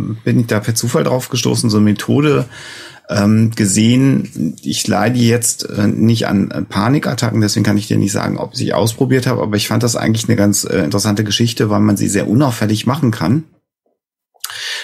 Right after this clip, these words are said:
Das fußt so auf die Tatsache, dass unser Gehirn bei all dem, was es leisten kann, nicht so viele, äh,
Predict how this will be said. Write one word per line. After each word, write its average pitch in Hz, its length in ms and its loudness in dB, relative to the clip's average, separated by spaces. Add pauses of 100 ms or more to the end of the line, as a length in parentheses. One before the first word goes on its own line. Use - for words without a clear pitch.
Das 104 160 0
fußt 139 300 0
so 98 100 0
auf 85 140 -2
die 117 100 2
Tatsache, 117 400 0
dass 107 180 0
unser 104 200 0
Gehirn 110 360 2
bei 87 100 -2
all 98 180 0
dem, 113 200 2
was 110 160 0
es 107 80 -6
leisten 113 340 -2
kann, 110 320 0
nicht 113 320 0
so 131 160 2
viele, 113 1000 2
äh, - 40 -20